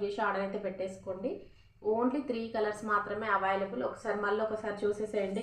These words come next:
కలర్స్ కావాలనుకున్న వాళ్ళకైతే. only త్రీ కలర్స్ మాత్రమే అవైలబుల్ అనమాట. చూడండి ఎంత బాగున్నాయో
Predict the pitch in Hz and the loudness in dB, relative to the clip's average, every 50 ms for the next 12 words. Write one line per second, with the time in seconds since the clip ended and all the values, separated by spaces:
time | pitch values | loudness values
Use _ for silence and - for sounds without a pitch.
0 | - 214 196 190 202 202 202 - - 190 190 190 190 190 185 185 185 185 190 190 | 0 0 0 0 0 -2 -2 -4 -2 -2 0 0 0 0 -2 -4 -4 -6 -6 -6
1 | 185 190 185 185 180 180 180 180 180 - 269 403 403 - - - - - - - | -4 -4 -4 -4 -4 -4 -4 -6 -4 -2 -2 -2 -4 -6 -10 -18 -20 -20 -20 -20
2 | - - - - _ _ _ _ _ _ _ _ _ _ _ _ _ _ _ - | -20 -20 -20 -20 _ _ _ _ _ _ _ _ _ _ _ _ _ _ _ -4
3 | 233 240 247 247 285 294 - - 240 233 226 220 220 214 214 214 208 - 214 196 | 0 0 0 0 0 -2 -2 -2 -2 -2 0 0 2 2 2 2 2 2 2 2
4 | 185 185 185 208 226 233 220 196 185 196 190 202 202 208 202 202 190 190 190 190 | 4 2 0 -2 -2 0 0 0 2 2 2 0 0 0 -2 -4 -4 -6 -6 -8
5 | 190 185 - 262 392 427 - - - - - - - - - - - - _ _ | -10 -8 -6 -6 -6 -6 -8 -12 -18 -20 -20 -20 -20 -20 -20 -20 -20 -20 _ _
6 | _ _ _ _ _ _ _ _ _ _ _ _ _ - 226 208 202 202 202 196 | _ _ _ _ _ _ _ _ _ _ _ _ _ -8 -2 0 0 2 2 0
7 | 202 208 202 226 226 220 214 208 208 214 226 220 208 202 214 | 0 0 0 2 4 8 8 8 8 8 6 2 2 2 2